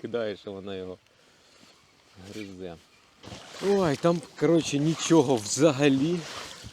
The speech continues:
Ну, як і зазвичай. От. Проплавав дуже багато тільки що. От, е, ехолотом два рази побачив рибку і всьо. Нема. Зараз є ще ідея. От,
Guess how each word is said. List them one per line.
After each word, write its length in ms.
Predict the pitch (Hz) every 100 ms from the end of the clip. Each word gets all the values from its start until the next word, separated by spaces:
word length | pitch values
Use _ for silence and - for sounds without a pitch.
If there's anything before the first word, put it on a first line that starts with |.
| - - - - - - - - 320
Ну, 100 | 254
як 140 | 151 - -
і 80 | 135
зазвичай. 520 | 127 113 120 - 90 - 113 - 107 - 180 185 - - 139
От. 300 | 131 107 95 - - - - - -
Проплавав 720 | - 147 - 190 196 143 107 98 - - - - - 131 113
дуже 380 | 175 165 117 123
багато 520 | 117 104 104 87 90 -
тільки 220 | 90 98
що. 300 | - 143 135 - - - - - -
От, 440 | 110 113 98 92 -
е, 300 | 117 110 113
ехолотом 640 | 131 - 160 190 185 131 110
два 140 | 107 143
рази 260 | 135 120
побачив 520 | 110 104 127 123 120 113
рибку 480 | 135 143 - 95 92 143
і 140 | 143
всьо. 440 | 147 - - 104 82 - - - - -
Нема. 320 | 110 113 82 90
Зараз 360 | 131 147 - 135
є 200 | 170 170
ще 440 | - - - 156
ідея. 520 | 135 120 165 170 113 - - - - -
От, 220 | 117 107